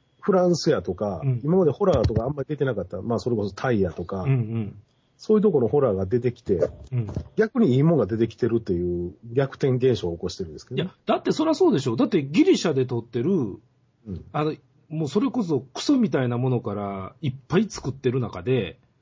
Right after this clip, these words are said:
Speaker 1: うん。
Speaker 2: せ-、まだいいやつをピックアップしてるわけでしょ？
Speaker 1: いや、それもわからないんです。
Speaker 2: うん。あ、そうなん。
Speaker 1: それすらわからない。どのぐらい作られてんのかも知らないです。
Speaker 2: まあまあ、そうやけどな。
Speaker 1: う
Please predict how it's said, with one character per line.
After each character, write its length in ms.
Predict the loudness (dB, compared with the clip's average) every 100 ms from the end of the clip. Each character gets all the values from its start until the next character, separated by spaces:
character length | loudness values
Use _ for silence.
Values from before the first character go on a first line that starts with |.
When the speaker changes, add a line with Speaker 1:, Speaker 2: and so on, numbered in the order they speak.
| _
Speaker 1:
う 80 | -10
ん。 180 | -8 -10 _ _ _ _
Speaker 2:
せ-、 160 | -6 -4
ま 200 | 2 2
だ 180 | 4 2
い 40 | 2
い 260 | 4 6
や 120 | 4 2
つ 140 | 0
を 120 | -2
ピ 140 | -2 -4
ッ 40 |
ク 100 | -4
ア 40 | -4
ッ 20 |
プ 100 | -6
し 40 |
て 60 | -10
る 80 | -10
わ 80 |
け 60 | -12
で 80 | -10
し 60 |
ょ？ 120 | -10 -10 _ _ _ _ _ _ _ _ _ -2
Speaker 1:
い 40 |
や、 60 | 0
そ 160 | 2
れ 100 | 4
も 200 | 6 4 4
わ 80 |
か 100 | 2
ら 120 | 0 -2
な 120 | -6
い 40 |
ん 40 | -12
で 100 | -20
す。 180 | -20 _ _ -18
Speaker 2:
う 40 |
ん。 200 | -16 -18 _ _ _ _ _ _
あ、 80 | -16
そ 160 | -12 -10
う 40 |
な 100 | -12
ん。 80 | -18 _ _ _
Speaker 1:
そ 160 | -2 0
れ 80 | 2
す 100 | 4
ら 80 |
わ 140 | 4 4
か 80 | 0
ら 80 |
な 80 | -2
い。 40 | 0
ど 120 | 2
の 100 | 4
ぐ 80 | 4
ら 80 |
い 40 | 2
作 120 | 0
ら 60 | 0
れ 60 |
て 80 | 0
ん 40 | 0
の 80 |
か 100 | 0
も 80 | -2
知 140 | -2 -2
ら 60 |
な 60 | -2
い 40 |
で 60 | -6
す。 100 | -12
Speaker 2:
ま 140 | -8 -6
あ 40 |
ま 120 | -8
あ、 40 | -10
そ 140 | -10
う 20 |
や 60 | -10
け 100 | -12
ど 100 | -14
な。 140 |
Speaker 1:
う 40 | -8